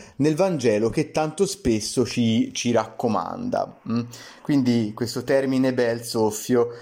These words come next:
del libro del Coelet è un termine molto bello che desidero consegnarvi, ehm, terminando con il Salmo ottantanove, che in parte, tra l'altro, è il Salmo della liturgia odierna.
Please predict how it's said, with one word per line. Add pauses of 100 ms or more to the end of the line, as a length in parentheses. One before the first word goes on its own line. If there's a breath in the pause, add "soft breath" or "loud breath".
(180 loud breath)
del
libro
del
Coelet
è
un
termine
molto
bello
che
desidero (340 loud breath)
consegnarvi, (320 loud breath)
ehm,
terminando
con
il
Salmo
ottantanove, (180)
che
in
parte,
tra
l'altro,
è
il
Salmo
della
liturgia
odierna.